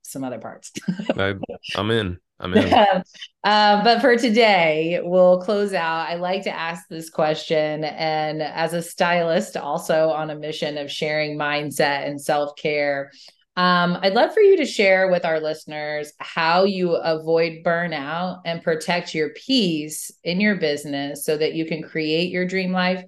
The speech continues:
Speaker 1: and your career, your coaching business, and be able to guide others as well.
Speaker 2: Mm-hmm. Mm-hmm. Th-,
Speaker 1: Not to
Speaker 2: this
Speaker 1: put
Speaker 2: could
Speaker 1: you
Speaker 2: be
Speaker 1: on
Speaker 2: a
Speaker 1: the
Speaker 2: whole
Speaker 1: spot.
Speaker 2: episode in and of itself.
Speaker 1: <laughs>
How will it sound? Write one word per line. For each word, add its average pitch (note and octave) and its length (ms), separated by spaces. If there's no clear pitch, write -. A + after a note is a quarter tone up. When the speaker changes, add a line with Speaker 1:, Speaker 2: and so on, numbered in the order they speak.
Speaker 1:
and A3 200
your A3+ 140
career, D#3 360
your D#3 120
coaching F3+ 400
business, D#3+ 500
and G3+ 140
be A#3 100
able B3+ 140
to C#4 80
guide G3 260
others F#3 400
as C#3+ 160
well. - 500
Speaker 2:
Mm-hmm. E2+ 300
Mm-hmm. F#2+ 680
Th-, F#2+ 100
Speaker 1:
Not F2+ 120
to G#2 40
Speaker 2:
this G#2 80
Speaker 1:
put - 80
Speaker 2:
could G#2+ 120
Speaker 1:
you F#2 60
Speaker 2:
be - 20
Speaker 1:
on E2+ 60
Speaker 2:
a - 20
Speaker 1:
the - 0
Speaker 2:
whole F2+ 200
Speaker 1:
spot. F2 120
Speaker 2:
episode F2+ 340
in F2 60
and F2+ 160
of E2+ 140
itself. F2+ 540
Speaker 1:
<laughs> - 60